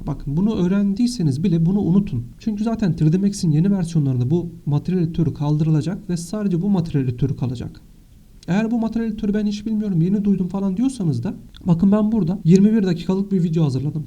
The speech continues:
Videonun detayında şunlar var. Bu kompakt materyal editörün zararları,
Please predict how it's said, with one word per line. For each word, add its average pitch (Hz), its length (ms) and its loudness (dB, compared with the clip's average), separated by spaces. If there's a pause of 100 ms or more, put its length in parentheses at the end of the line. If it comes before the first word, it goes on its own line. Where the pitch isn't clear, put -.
(160)
Videonun 202 500 4
detayında 190 520 2
şunlar 180 380 0
var. 147 240 -4
Bu 165 160 4
kompakt 170 420 0
materyal 160 300 2
editörün 131 440 0 (380)
zararları, 165 640 2